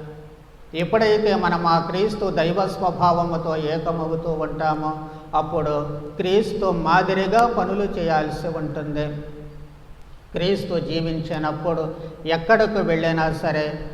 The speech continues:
అక్కడ మనకు జీవము కనిపిస్తూ ఉంటుంది. మూగవారు మాట్లాడారు, చెవిటివారు విన్నారు, కుంటివారు నడిచారు, అనారోగ్యవంతులు స్వస్థలవుతూ ఉన్నారు,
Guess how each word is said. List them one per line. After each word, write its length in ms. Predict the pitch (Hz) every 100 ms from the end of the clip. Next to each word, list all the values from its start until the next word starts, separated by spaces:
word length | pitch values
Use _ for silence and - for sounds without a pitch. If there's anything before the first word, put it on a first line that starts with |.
| -
అక్కడ 300 | 170 170 196
మనకు 560 | 175 165 160 160 165 165
జీవము 640 | 160 143 196 202 202 196
కనిపిస్తూ 580 | 185 160 156 160 156 175
ఉంటుంది. 600 | 160 156 156 156 156 156 151 156 156 151 - - - - - - - -
మూగవారు 720 | 151 156 185 180 170 160 156 147
మాట్లాడారు, 720 | 156 160 160 160 151 151 156 156 156 - - - - - 196
చెవిటివారు 640 | 190 190 190 170 160 156
విన్నారు, 600 | 147 151 156 156 156 151 151 151 151 - - -
కుంటివారు 640 | 185 185 185 170 160 156
నడిచారు, 1040 | 151 147 156 165 - 151 147 147 147 - - - - - -
అనారోగ్యవంతులు 1200 | 160 196 220 214 208 208 175 170 170 170 165 160
స్వస్థలవుతూ 840 | - 165 160 - 180 165 165 165
ఉన్నారు, 540 | 156 156 151 151 151